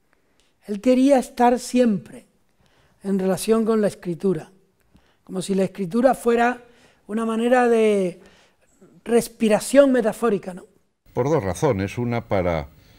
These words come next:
Speaker 2: no tener que releer nunca y apoyarme solo en la memoria,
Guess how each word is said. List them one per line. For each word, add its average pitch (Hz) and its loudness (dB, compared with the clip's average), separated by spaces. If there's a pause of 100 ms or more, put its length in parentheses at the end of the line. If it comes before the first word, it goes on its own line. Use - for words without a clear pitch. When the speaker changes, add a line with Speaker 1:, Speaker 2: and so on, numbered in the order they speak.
(200)
Speaker 2:
no 110 -6
tener 107 -4
que 104 -6
releer 87 0
nunca 98 -6
y 82 -2
apoyarme 92 -6
solo 98 -6
en 85 -6
la 73 -6
memoria, 80 -6